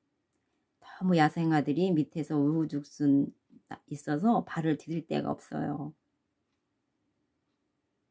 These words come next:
들어오라 아우성한다. 네. 지인을 기다리고 있어요. <laughs> 자기들 잘 커졌다고.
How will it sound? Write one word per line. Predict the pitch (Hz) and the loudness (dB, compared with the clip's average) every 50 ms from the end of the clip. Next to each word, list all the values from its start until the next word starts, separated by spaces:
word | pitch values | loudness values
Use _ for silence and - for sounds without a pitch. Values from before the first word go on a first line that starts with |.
| _ _ _ _ _ _ _ _ _ _ _ _ _ _ _ _ _ _ _ _ _ _ _ _ _ | _ _ _ _ _ _ _ _ _ _ _ _ _ _ _ _ _ _ _ _ _ _ _ _ _
들어오라 | - 180 170 180 175 165 160 147 156 175 185 190 - | -2 4 6 6 8 8 6 6 6 6 4 4 4
아우성한다. | - 151 160 170 170 175 180 170 165 160 156 151 151 - 156 156 151 - _ _ _ _ _ _ _ _ _ _ _ _ _ _ - | 2 0 0 0 -2 -2 -4 -4 -4 -4 -4 -6 -8 -12 -16 -18 -20 -20 _ _ _ _ _ _ _ _ _ _ _ _ _ _ -18
네. | 160 165 151 _ _ _ _ _ _ _ _ _ _ _ _ _ _ _ _ _ _ _ _ _ _ _ _ _ _ _ _ _ _ | -18 -18 -18 _ _ _ _ _ _ _ _ _ _ _ _ _ _ _ _ _ _ _ _ _ _ _ _ _ _ _ _ _ _
지인을 | _ - - 180 185 185 180 175 165 160 | _ -6 0 4 4 6 6 6 6 4
기다리고 | - - 170 185 190 180 160 147 147 143 | 2 2 2 4 4 4 4 2 2 0
있어요. | 143 139 - - 135 135 139 143 151 160 156 151 | 0 0 -4 -8 -6 -2 0 0 0 0 2 4
<laughs> | 156 147 127 - 127 135 135 | 4 4 4 4 0 0 0
자기들 | - - 156 143 139 135 - 135 | 0 -2 0 0 0 0 0 -2
잘 | - - - 131 131 | -4 -4 -8 -8 -8
커졌다고. | - - 247 247 226 180 - - - - - - - 160 196 262 320 359 - | -4 -4 -2 -2 -2 -4 -4 -4 -6 -6 -4 -4 -2 2 4 4 2 2 -2